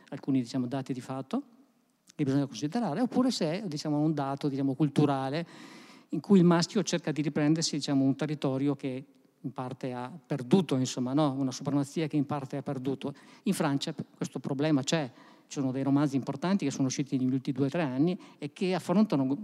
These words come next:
il problema sotto questo aspetto. Mi fermo qui perché penso di aver dato qualche spunto, insomma.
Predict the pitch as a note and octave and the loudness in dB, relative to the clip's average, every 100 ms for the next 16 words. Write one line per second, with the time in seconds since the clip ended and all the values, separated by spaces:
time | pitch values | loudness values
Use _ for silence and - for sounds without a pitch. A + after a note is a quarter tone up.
0 | D#3 D3+ C#3 C3+ C#3 C3+ B2+ B2 C3+ B2 | -8 -8 -4 0 0 2 0 -2 -6 -6
1 | A#2+ C#3+ - A#2 - - D3 F3 E3+ D#3 | -6 -6 -6 -10 -10 -2 0 4 8 8
2 | E3+ D#3 D3 C#3+ - - C#3 C#3 C3+ C3+ | 6 2 -2 -4 -10 -2 -2 0 -2 -4
3 | B2+ C3 B2+ B2+ C3+ C3+ - C#3 A#2+ B2 | -4 -6 -4 -4 -4 -4 2 2 4 0
4 | A#2+ C3 | -2 -6